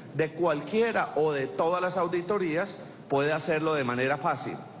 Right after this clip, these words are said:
lo que se traduce en un nive-, nivel elevado de seguridad y eficacia en los protocolos y procesos implícitos de la actividad electoral. Adicionalmente,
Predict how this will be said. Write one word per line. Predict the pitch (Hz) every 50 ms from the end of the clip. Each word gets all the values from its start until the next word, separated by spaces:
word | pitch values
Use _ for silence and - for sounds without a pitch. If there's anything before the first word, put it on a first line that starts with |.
| - - - - -
lo | 127 127 127 127
que | 143 123
se | 110 143 120
traduce | - 143 123 120 127 139 143 147 143 190 160
en | 151 143
un | 147 147
nive-, | 151 147 143 139 131 - 123 120
nivel | - 127 120 113 117 127 135 135 143 151 147 - - - - - - -
elevado | - 131 127 123 120 123 135 139 147 151
de | 147 139
seguridad | 143 - 117 110 120 113 110 110 113 120
y | 135 147
eficacia | 151 151 175 170 170 165 156 147 147 - 160 156 139
en | 123
los | 117 113 -
protocolos | - 131 117 - 120 110 - 135 135 139 139 147 151 147
y | 143
procesos | 113 135 123 110 - 104 104 113 147 139 -
implícitos | 139 117 113 - 143 139 127 - 151 127 - 135 127 123 123 - - - - - - -
de | - 127 123
la | 120 117
actividad | 113 - 131 117 113 117 117 117
electoral. | 123 127 117 117 175 180 190 180 151 117 95 - - - - -
Adicionalmente, | - 160 165 165 175 170 170 170 160 170 170 170 160 175 165 135 120 - 95